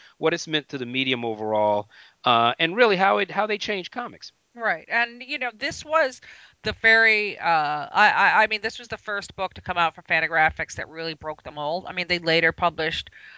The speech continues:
Speaker 2: Dan Clowes and Chris Ware, uh, who have sort of, I think, kind of,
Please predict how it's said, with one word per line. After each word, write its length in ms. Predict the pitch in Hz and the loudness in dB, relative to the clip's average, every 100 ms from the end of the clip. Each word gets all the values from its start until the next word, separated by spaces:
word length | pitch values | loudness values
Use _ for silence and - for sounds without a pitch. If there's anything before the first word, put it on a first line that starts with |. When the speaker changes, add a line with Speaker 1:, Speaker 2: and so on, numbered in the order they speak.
| - | -2
Speaker 2:
Dan 200 | 175 170 | 2 2
Clowes 340 | - 190 175 | 4 4 4
and 80 | 175 | -2
Chris 240 | - 170 - | -14 -10 2
Ware, 400 | 285 233 208 214 _ _ _ - | 6 8 6 4 _ _ _ 4
uh, 220 | 208 208 | 6 4
who 140 | 269 | 2
have 120 | 320 - | -2 -2
sort 280 | - 453 | 0 4
of, 60 | 359 | 6
I 80 | 349 | 4
think, 220 | - 427 | 0 -2
kind 240 | - 440 | 4 4
of, 80 | 381 | 2